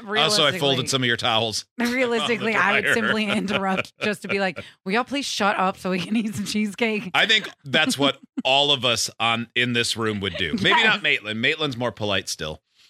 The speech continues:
Speaker 1: Um, <laughs> Maitland, what would you do? There's cheesecake. Somebody brought it to your house, but there's serious conversations going on. Nobody's eating the cheesecake. Sneak in, get one slice for yourself, announce it to everyone, or just let it go home with the people who brought it.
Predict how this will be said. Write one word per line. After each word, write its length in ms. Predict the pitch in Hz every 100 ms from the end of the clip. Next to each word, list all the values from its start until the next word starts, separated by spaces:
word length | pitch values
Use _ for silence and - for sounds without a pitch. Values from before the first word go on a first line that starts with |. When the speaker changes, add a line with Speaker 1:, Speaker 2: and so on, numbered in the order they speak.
| _
Speaker 1:
Um, 220 | 104 104 110 -
<laughs> 160 | 156 - _ _ _ _ _ _
Maitland, 280 | 170 175 180
what 100 | 190
would 160 | 196 147
you 120 | 156
do? 200 | 107 73 _ _ _ _ _ 107
There's 140 | 117
cheesecake. 600 | - 180 160 - 151 143
Somebody 300 | - 139 123
brought 260 | 113 135 147
it 100 | 131
to 80 | 143
your 100 | 131
house, 220 | 123 120
but 160 | - 107
there's 160 | 107
serious 340 | - 151 147 131
conversations 640 | 127 117 110 113 104 104
going 260 | 92 104 101
on. 320 | 98 98 113
Nobody's 560 | 139 147 135 127 104 127
eating 280 | 127 117
the 80 | 110
cheesecake. 600 | - 110 101 - 85 - _ _
Sneak 300 | - 143 151
in, 140 | 147 139
get 160 | 135
one 140 | 127 135
slice 280 | - 139 -
for 100 | 139
yourself, 480 | 131 - 143 147 -
announce 360 | 120 123 123
it 80 | 104
to 60 | 127
everyone, 320 | 127 143 135
or 60 | 113
just 200 | 113 123
let 120 | 120
it 40 |
go 120 | 110
home 200 | 113 117
with 80 | 117
the 80 | 104
people 240 | 120 101
who 40 | 107
brought 260 | 98 85
it. 80 | 71